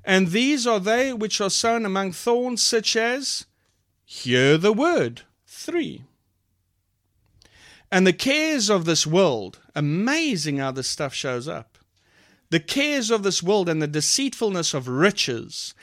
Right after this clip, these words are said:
and the lusts of other things entering in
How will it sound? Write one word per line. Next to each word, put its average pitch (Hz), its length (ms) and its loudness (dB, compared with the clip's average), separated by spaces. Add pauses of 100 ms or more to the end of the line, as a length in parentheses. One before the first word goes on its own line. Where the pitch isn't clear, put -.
(240)
and 175 180 4
the 160 60 4
lusts 196 640 0
of 156 160 -2
other 170 300 0
things 165 480 -2
entering 202 460 -2
in 165 380 -2